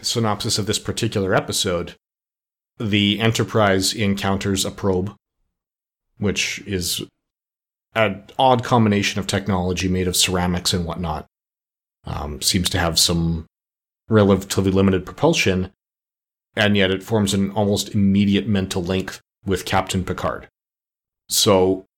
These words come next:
what we get is intercutting between the Enterprise crew trying to figure out what this thing is doing, fi-,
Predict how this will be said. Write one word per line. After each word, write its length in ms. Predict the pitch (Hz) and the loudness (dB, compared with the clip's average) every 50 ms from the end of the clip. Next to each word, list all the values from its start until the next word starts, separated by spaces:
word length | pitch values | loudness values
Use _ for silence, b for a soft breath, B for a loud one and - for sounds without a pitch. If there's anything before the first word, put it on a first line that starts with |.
| _ _ _ - | _ _ _ -4
what 240 | 113 104 107 101 | 0 0 2 2
we 140 | 113 113 113 | 2 2 2
get 160 | 113 120 107 | 4 4 4
is 120 | 104 95 - | 4 2 0
intercutting 640 | 113 110 - 107 98 - - 120 113 110 104 98 95 | -2 -2 -2 -4 -4 -2 0 0 2 4 2 2 2
between 320 | 95 95 - - 107 101 | 0 -2 -4 -2 0 2
the 120 | 98 101 | 2 2
Enterprise 680 | 98 107 107 123 107 - - 104 92 90 - - - _ _ | 0 0 0 -2 -2 0 0 0 2 2 0 -4 -6 _ _
crew 520 | - - - 156 151 123 98 95 95 - - _ _ _ _ _ _ _ _ _ _ | -16 -4 0 2 4 4 4 2 0 -2 -8 _ _ _ _ _ _ _ _ _ _
trying 520 | - - - 113 104 101 101 101 98 95 95 | -10 -4 0 2 2 4 4 4 2 0 0
to 180 | - - 95 | -2 -4 -4
figure 300 | 92 - - 117 110 113 | -4 -4 -4 0 2 2
out 80 | 104 98 | 2 2
what 100 | 101 95 | 0 0
this 220 | - 95 - - | 0 -2 -2 -2
thing 160 | - 98 92 90 | -2 -2 -2 -2
is 120 | 85 85 | -4 -4
doing, 520 | - - 110 107 107 104 104 104 101 98 | -2 0 2 2 4 4 2 2 0 -2
fi-, 260 | 98 - 98 101 98 | -2 -2 -2 -2 -2